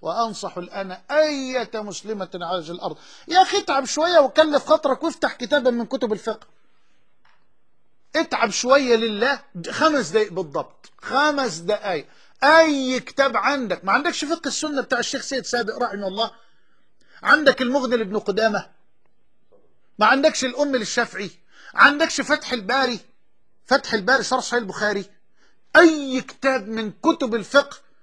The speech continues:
أنا ذكرت لك بعض كتب الفقه وبعض كتب الحديث، أي كتاب من كتب الفقه إلا الذي افتحه، افتحه ببساطة خالص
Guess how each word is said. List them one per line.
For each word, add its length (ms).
أنا 140
ذكرت 360
لك 200
بعض 200
كتب 160
الفقه 180
وبعض 220
كتب 240
الحديث، 380
أي 380
كتاب 440
من 200
كتب 400
الفقه 440
إلا 220
الذي 280
افتحه، 400
افتحه 360
ببساطة 520
خالص 420